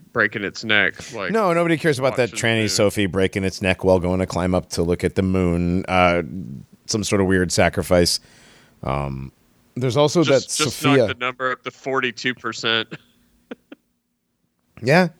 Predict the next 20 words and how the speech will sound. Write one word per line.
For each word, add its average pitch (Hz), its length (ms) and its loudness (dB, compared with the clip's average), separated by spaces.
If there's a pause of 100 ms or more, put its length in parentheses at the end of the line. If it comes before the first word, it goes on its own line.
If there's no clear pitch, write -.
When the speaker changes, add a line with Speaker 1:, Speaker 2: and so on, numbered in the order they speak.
(120)
Speaker 2:
yeah. 110 200 0 (720)
Something - 240 0
like 277 80 0
that. 123 200 -6 (880)
<laughs> - 100 -20
I 135 140 2
don't 123 100 2
know. 107 160 0 (260)
Speaker 1:
Uh, 180 120 2
is 170 160 -2
it, 190 100 -2
if 185 140 -4
it's 180 160 -10
an 180 100 -4
accident, 156 600 0
does 147 140 -12
it 127 160 -12
count? 165 380 -4 (380)
<laughs> - 400 -16
Speaker 2:
I, 151 160 4